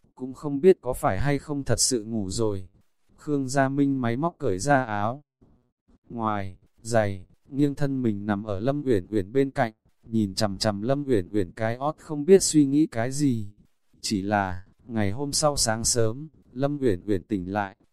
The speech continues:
phát hiện chính mình nằm ở Khương Gia Minh trong lòng ngực, tay còn hoàn Khương Gia Minh eo, hai chân bị giam cầm ở Khương Gia Minh giữa hai chân, cả người đều hỗn độn.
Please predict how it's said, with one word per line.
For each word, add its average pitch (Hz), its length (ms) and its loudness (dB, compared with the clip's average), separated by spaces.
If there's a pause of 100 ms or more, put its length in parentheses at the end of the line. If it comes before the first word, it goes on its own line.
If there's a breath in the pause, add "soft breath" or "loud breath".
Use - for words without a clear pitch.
(100)
phát 175 200 -2
hiện 147 240 0
chính 127 280 -6
mình 110 240 -2
nằm 104 180 0
ở 104 140 -4
Khương 143 320 -4
Gia 135 200 2
Minh 143 260 2
trong 135 220 -4
lòng 104 260 -4
ngực, 107 180 -4 (320)
tay 151 180 2
còn 107 240 0
hoàn 104 260 -4
Khương 143 320 -4
Gia 135 200 2
Minh 143 300 2
eo, 135 400 -2 (240)
hai 147 220 -2
chân 139 260 -2
bị 117 180 -4
giam 139 240 0
cầm 104 220 -4
ở 98 140 -4
Khương 143 320 -4
Gia 135 200 2
Minh 143 280 0
giữa 143 200 -4
hai 147 240 -2
chân, 139 320 -2 (320)
cả 104 160 0
người 101 260 -2
đều 104 180 0
hỗn 127 220 -8
độn. 127 240 0